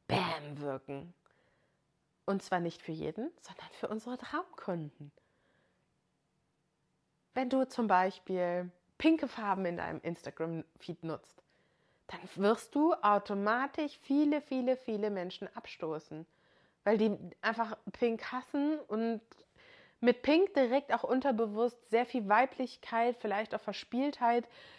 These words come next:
assoziieren und dass das grad nicht der Vibe ist. Wenn ich ehrlich bin, ich fühle mich von pinken Marken auch nicht immer angezogen. Ist mir oft dann auch zu, zu, zu, zu, gute Frage, was ist es mir eigentlich?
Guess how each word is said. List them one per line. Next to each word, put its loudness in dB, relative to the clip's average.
assoziieren -2
und -2
dass 2
das -6
grad -6
nicht -6
der 2
Vibe 0
ist. -14
Wenn 0
ich -6
ehrlich -4
bin, -4
ich -6
fühle -4
mich -6
von -4
pinken -4
Marken -6
auch -2
nicht -10
immer -8
angezogen. -12
Ist -8
mir 0
oft -2
dann -2
auch -2
zu, -14
zu, -20
zu, -2
zu, -2
gute -10
Frage, -6
was -10
ist -12
es -6
mir -10
eigentlich? -14